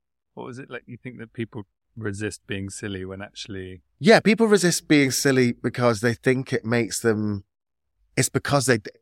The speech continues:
Speaker 2: if you're silly, you can't possibly be a good capitalist citizen, can you?
Speaker 1: <laughs>
Speaker 2: You can't turn up on time. You can't be, uh, trusted to do anything. You're irresponsible, all of these things.
Speaker 1: Mm.
Speaker 2: Um,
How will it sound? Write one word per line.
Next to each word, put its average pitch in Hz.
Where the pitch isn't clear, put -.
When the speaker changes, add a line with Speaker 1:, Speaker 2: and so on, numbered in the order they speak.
Speaker 2:
if 117
you're 110
silly, 110
you 85
can't 95
possibly 80
be 80
a 78
good 78
capitalist 85
citizen, 76
can 92
you? 69
Speaker 1:
<laughs> -
Speaker 2:
You -
can't 110
turn 101
up 101
on 95
time. 98
You 85
can't 95
be, 92
uh, 92
trusted 113
to -
do 104
anything. 98
You're 92
irresponsible, 98
all 110
of 104
these 92
things. 85
Speaker 1:
Mm. 104
Speaker 2:
Um, 104